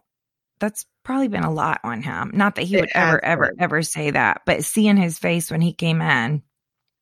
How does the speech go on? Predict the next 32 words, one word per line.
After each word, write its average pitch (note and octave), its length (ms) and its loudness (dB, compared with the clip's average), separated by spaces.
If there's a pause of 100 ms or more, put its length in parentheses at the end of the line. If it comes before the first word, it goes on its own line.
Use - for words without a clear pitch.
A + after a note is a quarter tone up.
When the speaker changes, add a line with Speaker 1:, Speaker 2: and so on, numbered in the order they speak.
Speaker 2:
I F#3 140 4
know. D#3 280 4
Speaker 1:
'Cause G#3 100 4
Speaker 2:
He A3+ 100 6
Speaker 1:
we C4 100 10
Speaker 2:
seemed A3+ 140 4
Speaker 1:
finished B3+ 220 8
Speaker 2:
a - 40 -4
little G3+ 120 2
bit - 20 0
Speaker 1:
recording F#3+ 640 4
and G3+ 120 4
went F#3+ 160 0
downstairs, F3 800 0 (460)
and F3+ 320 0 (440)
Speaker 2:
He A3+ 160 2
was G3 120 0
Speaker 1:
the A3 80 6
Speaker 2:
gone. E3+ 460 4
Speaker 1:
and G#3+ 140 8
he B3+ 160 10
was G#3+ 180 4
gone, C#4+ 280 4
and G3+ 120 4
we G3+ 60 4
were G3 100 2
like, F3+ 200 0 (100)
the D#3+ 180 -4
kid A#3 320 0
said F#3 220 0
he G3 160 -2
ran F3+ 500 -2